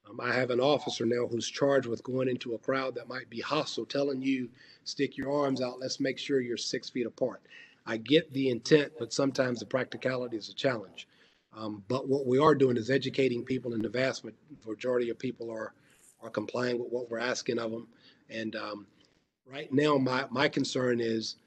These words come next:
uh, community members and our cops are being exposed. If there's a, uh, an outbreak and a significant increase, um, uh,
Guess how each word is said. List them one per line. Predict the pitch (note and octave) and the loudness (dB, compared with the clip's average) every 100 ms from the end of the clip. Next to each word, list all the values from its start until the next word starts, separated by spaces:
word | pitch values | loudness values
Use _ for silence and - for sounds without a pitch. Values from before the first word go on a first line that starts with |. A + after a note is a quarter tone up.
| _ _ | _ _
uh, | A2 G#2+ G#2+ _ _ _ | -16 -16 -18 _ _ _
community | - - D3 D#3+ | -8 2 6 6
members | D#3 D#3+ D#3 D#3 | 6 8 10 8
and | C3 B2+ | 4 0
our | C3 | 2
cops | E3 F#3+ - - - _ _ _ _ | 4 2 0 -12 -12 _ _ _ _
are | A#2 | -2
being | A#2+ C3+ | 4 6
exposed. | C3 - - D3 D#3 D#3+ - - - _ _ _ | 4 0 4 6 6 4 -4 -12 -20 _ _ _
If | A2+ - | -12 -4
there's | C3+ C3 B2 | 2 2 2
a, | B2 A#2+ A2 G#2+ _ _ _ - | -2 -2 -6 -12 _ _ _ -18
uh, | A2 A#2+ | -14 -6
an | A#2+ | 0
outbreak | C3+ C3+ B2 C3+ C3 | 0 2 4 4 2
and | B2+ A#2 A#2 | -2 -2 -4
a | A#2+ G#2+ | -8 -10
significant | - A2 B2+ C3 B2+ B2+ | -8 -2 0 0 0 2
increase, | C#3 D3 C3 A#2+ B2 - _ - _ | 4 2 2 2 0 -8 _ -20 _
um, | A2+ A2+ G#2+ G2+ _ _ - _ C3 | -10 -10 -10 -14 _ _ -20 _ -20
uh, | A#2 A#2+ - | -20 -20 -20